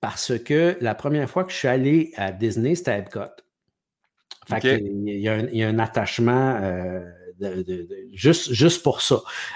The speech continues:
Speaker 1: Euh, j-, j'explique. Moi, j'étais vraiment pas
Speaker 2: Ouais.
Speaker 1: parc d'attractions. Pantoute, pantoute, pantoute. Euh, Disney, c'est un univers que je connais bien parce que,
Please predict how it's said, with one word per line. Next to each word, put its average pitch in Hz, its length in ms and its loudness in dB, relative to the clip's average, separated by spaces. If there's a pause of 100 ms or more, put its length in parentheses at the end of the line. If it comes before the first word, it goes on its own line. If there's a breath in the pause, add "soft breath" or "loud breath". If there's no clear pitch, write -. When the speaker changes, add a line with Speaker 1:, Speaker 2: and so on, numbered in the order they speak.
Speaker 1:
Euh, 95 180 2 (140)
j-, 123 300 -4
j'explique. - 760 0 (160)
Moi, 190 200 6
j'étais 156 180 4
vraiment 165 380 6
pas - 160 4
Speaker 2:
Ouais. 196 140 4 (120)
Speaker 1:
parc 139 180 0
d'attractions. 110 680 0
Pantoute, 175 400 2
pantoute, 131 380 0
pantoute. 123 460 0 (180)
Euh, 92 200 -4 (200)
Disney, 156 500 6
c'est 214 100 0
un 139 60 6
univers 127 380 4
que 131 100 0
je - 80 -4
connais 113 260 2
bien 117 380 0
parce - 180 -6
que, 113 280 0